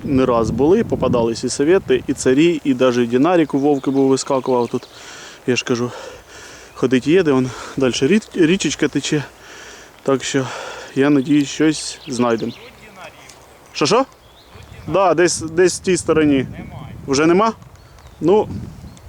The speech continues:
Speaker 1: вже ж викопали, значить. І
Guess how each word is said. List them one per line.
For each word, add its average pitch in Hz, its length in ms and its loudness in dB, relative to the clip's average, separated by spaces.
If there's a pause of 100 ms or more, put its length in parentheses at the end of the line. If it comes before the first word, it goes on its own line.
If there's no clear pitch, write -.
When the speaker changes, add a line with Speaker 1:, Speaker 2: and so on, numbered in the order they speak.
(160)
Speaker 1:
вже 180 160 0
ж 156 80 0
викопали, 147 480 0
значить. 117 280 -8 (1400)
І 226 280 4